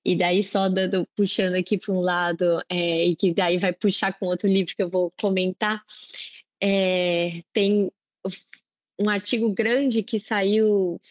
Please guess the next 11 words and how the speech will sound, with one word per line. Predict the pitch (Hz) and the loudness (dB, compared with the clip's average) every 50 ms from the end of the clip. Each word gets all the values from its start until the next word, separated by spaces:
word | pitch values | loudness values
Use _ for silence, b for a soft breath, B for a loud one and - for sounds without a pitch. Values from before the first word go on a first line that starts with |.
| - _ | -14 _
tem | - 214 208 202 | -2 -2 0 -2
uns | 202 196 - - | -2 -6 -8 -12
três | _ - 202 208 202 202 196 196 | _ -2 0 2 2 2 2 2
anos | 190 190 196 196 190 185 185 185 - - | 2 2 2 2 2 0 0 -2 -4 -2
já, | - 185 185 180 | -2 -2 0 0
esse | 175 175 - | -2 -2 -2
artigo | 185 180 180 - - 202 190 190 180 | -2 -2 -2 -2 0 2 2 2 2
do | 180 - 190 | 2 2 4
New | 190 196 190 | 4 4 4
York | 180 180 175 _ | 2 2 0 _
Times, | - 226 220 220 214 208 202 - - - - | -2 -2 0 0 0 0 -2 -2 -6 -14 -14